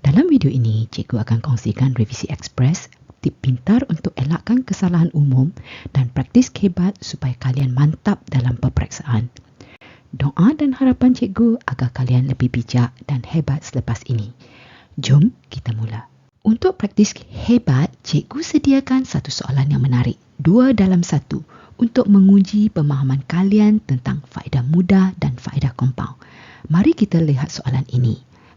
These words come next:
Encik Lee menyimpan wang sebanyak dua belas ribu ringgit dalam akaun simpanan tetap di Bank Maju selama tiga tahun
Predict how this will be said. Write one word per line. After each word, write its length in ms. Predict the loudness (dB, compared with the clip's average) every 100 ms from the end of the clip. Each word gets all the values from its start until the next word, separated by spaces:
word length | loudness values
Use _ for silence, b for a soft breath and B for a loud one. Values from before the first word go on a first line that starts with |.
| b
Encik 320 | -2 -2 2
Lee 240 | 2 4
menyimpan 480 | 4 4 4 2 2
wang 320 | 4 4 2
sebanyak 400 | -2 -4 -2 -4
dua 160 | -4 -4
belas 240 | -4 -4
ribu 320 | -4 -2 0 0
ringgit 400 | 0 4 2 0 _
dalam 400 | -2 0 0 -2 -6
akaun 240 | -4 -2
simpanan 400 | -2 -4 -2 -2
tetap 400 | -2 -6 -6 -6 -4 -2
di 120 | 0
Bank 320 | 0 0 2
Maju 400 | 4 2 0 -6
selama 400 | -6 -6 -4 -4 -4
tiga 240 | -6 -6
tahun 480 | -6 -4 -2 -2